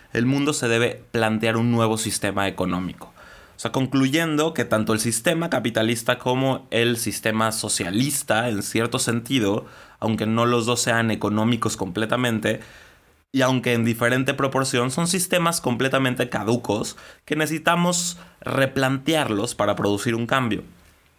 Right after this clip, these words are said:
Y entre estas discusiones, y tomando en cuenta que el marketing es una disciplina que surge como respuesta a este sistema capitalista para fomentar el consumo de los bienes,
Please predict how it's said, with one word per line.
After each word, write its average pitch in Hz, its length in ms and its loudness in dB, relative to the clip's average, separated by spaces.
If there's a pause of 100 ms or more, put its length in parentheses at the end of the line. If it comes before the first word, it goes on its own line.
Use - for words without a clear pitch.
(340)
Y 143 100 2
entre 277 220 0
estas 269 220 -4
discusiones, 131 800 0 (360)
y 123 80 -2
tomando 135 360 0
en 147 80 -2
cuenta 135 340 0
que 117 300 -2
el 110 200 0
marketing 120 760 0
es 107 220 -2
una 113 160 2
disciplina 117 600 0
que 113 120 -6
surge 131 560 0
como 101 340 -2
respuesta 110 760 0
a 107 80 2
este 117 260 0
sistema 110 420 0
capitalista 101 800 -2 (480)
para 143 240 2
fomentar 113 540 0
el 131 120 2
consumo 120 520 2
de 120 80 2
los 113 180 0
bienes, 110 460 0